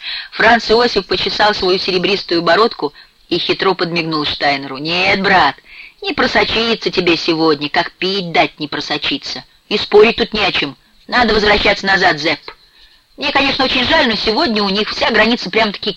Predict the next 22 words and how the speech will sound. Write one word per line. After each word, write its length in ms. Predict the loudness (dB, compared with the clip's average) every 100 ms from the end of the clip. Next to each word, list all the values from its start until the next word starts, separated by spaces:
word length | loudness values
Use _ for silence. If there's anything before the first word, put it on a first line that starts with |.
| -4
кишит 420 | -2 0 -2 -2
с 80 | 2
жандармами. 680 | 2 2 0 0 -6 -12 -16 -20 _ _
Остается 460 | -6 -2 2 2 2
только 260 | 0 2 2
одно — 320 | 2 0 -2 _ _ -18
выждать 540 | -4 4 4 4 0 2
до 140 | 2
завтра. 480 | 4 2 0 -8 -12 _ _ _ _ -14
Уж 160 | -8 -4
придется 460 | -2 0 0 0 0
мне 140 | 0
написать 440 | -2 -2 0 0
рапорт». 500 | 2 0 0 -8 -12 -20 _ _ _ -10
«Ладно». 600 | -2 2 2 0 -12 -16 _ _ -20 -18 -18 -20 -20 _
Они 200 | 0 2
просидели 440 | 2 0 2 2
за 160 | 2 2
картами 400 | 2 2 2 0
до 100 | 2
восьми 300 | 0 -2 -4
утра. 400 | -4 -2 -2 -4